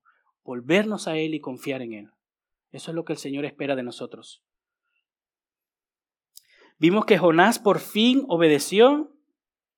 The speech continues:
y que el pueblo respondió correctamente al mensaje. Pero también encontramos en el versículo diez,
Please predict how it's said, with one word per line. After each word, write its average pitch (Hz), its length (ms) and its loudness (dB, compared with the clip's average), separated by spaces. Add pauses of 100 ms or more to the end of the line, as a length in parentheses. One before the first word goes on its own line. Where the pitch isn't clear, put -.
(180)
y 156 120 -4
que - 80 -2
el 139 140 0
pueblo 220 400 4
respondió 208 600 2
correctamente 135 680 0
al 123 80 -2
mensaje. 113 440 -6 (1000)
Pero 233 260 6
también 180 300 2
encontramos 202 640 -2
en 196 80 -2
el 170 100 2
versículo 214 580 0
diez, 165 440 0